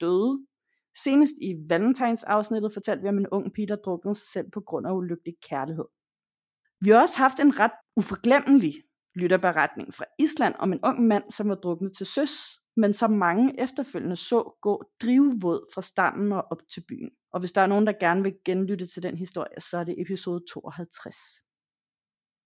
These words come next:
Vand er også omdrejningspunkt for mange gyserfilm, bøger og historie, og her tænker jeg for eksempel ligesom dig på The Ring med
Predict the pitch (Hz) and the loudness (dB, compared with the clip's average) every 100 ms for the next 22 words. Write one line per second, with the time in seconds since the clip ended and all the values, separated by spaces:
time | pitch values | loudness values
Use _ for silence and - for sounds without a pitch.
0 | - 165 220 233 - 185 - 170 175 233 | -12 2 4 4 0 -2 0 -2 -2 -6
1 | - 165 175 175 226 - 226 - 226 - | -6 -4 -4 -2 -2 0 -2 -2 -8 -8
2 | - 185 180 170 156 160 175 190 202 220 | -6 -2 0 0 2 4 4 6 4 6
3 | 233 233 233 233 226 208 202 - - 208 | 4 4 0 0 -2 -4 -6 -6 -2 0
4 | - 202 196 202 - 196 - 196 214 - | 2 2 2 0 -2 -2 -2 -6 -6 0
5 | 190 185 220 202 - 233 220 208 196 190 | 0 2 0 0 0 2 2 2 0 -6
6 | 202 - 208 202 208 247 240 156 185 277 | -6 -4 -4 -4 0 0 2 2 0 -4
7 | - - 214 180 165 160 202 320 285 | -8 -6 -4 -2 -4 -2 2 4 4